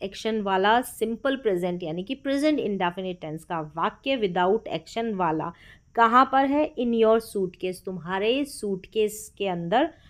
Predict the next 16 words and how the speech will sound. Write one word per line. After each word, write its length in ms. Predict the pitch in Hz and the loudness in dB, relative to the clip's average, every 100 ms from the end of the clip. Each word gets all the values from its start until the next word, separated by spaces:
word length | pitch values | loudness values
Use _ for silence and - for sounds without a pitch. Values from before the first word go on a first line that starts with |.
| _ - | _ -6
जो 140 | 190 | -2
है 160 | 180 240 | 2 2
वो 160 | 214 | 2
डायमंड 500 | 202 165 156 165 185 | 2 0 0 -2 -4
है। 280 | 202 254 185 - - _ 220 | 0 2 0 -4 -20 _ 6
I 200 | 240 269 302 | 8 8 6
knew, 400 | 262 220 233 240 214 | 6 6 6 6 6
knew, 460 | 180 175 185 220 247 180 - _ _ 185 | 4 2 4 4 2 0 -4 _ _ -2
know 240 | 196 233 240 | 4 6 6
का 80 | |
मतलब 340 | 277 277 294 240 | 0 0 -2 0
जानना, 460 | 214 190 190 220 | 2 4 4 0
तो 120 | 277 302 | -2 -6
सेकंड 480 | - 240 254 269 | -4 -4 -2 -4
फॉर्म 300 | 262 226 202 | -2 -2 -2
है 200 | 214 240 | -2 -2